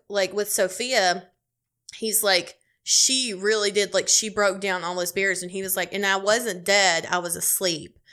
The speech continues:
And so it was like, she really, like, woke him up. And so, and he was like, you know, it was night and day from, you know, his previous wife to, he said this is his, technically his third wife, I guess. But,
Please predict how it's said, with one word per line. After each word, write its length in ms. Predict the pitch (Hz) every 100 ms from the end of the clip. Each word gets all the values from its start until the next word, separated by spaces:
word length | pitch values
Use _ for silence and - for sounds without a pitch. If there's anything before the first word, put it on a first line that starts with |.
| - - - - -
And 160 | 233
so 240 | 233 240 220
it 40 |
was 180 | 214 220
like, 320 | 214 190 185
she 220 | - 240
really, 340 | 214 214 220 214
like, 220 | 196 185
woke 400 | 185 190 196 180
him 280 | - 196 175
up. 380 | - 233 175 - - - -
And 160 | 214
so, 100 | - 226 208
and 120 | 214
he 160 | 214 226
was 180 | 233 226
like, 160 | 208
you 60 | 220
know, 140 | 214 190
it 60 |
was 180 | 214 208
night 260 | 214 208 190
and 120 | 202
day 640 | 226 233 240 220 202 - _
from, 360 | - 294 285 -
you 80 | 196
know, 80 | 180
his 220 | 190 190
previous 600 | - - 226 214 196 185
wife 360 | 185 175 180 185
to, 220 | - 185 -
he 160 | 202 208
said 340 | 196 175 -
this 200 | 180 -
is 200 | 175 - _
his, 280 | 180 180 170
technically 440 | - 190 190 180
his 140 | 165 180
third 240 | 175 165
wife, 200 | 90 85
I 80 | -
guess. 300 | 87 92 -
But, 200 | - -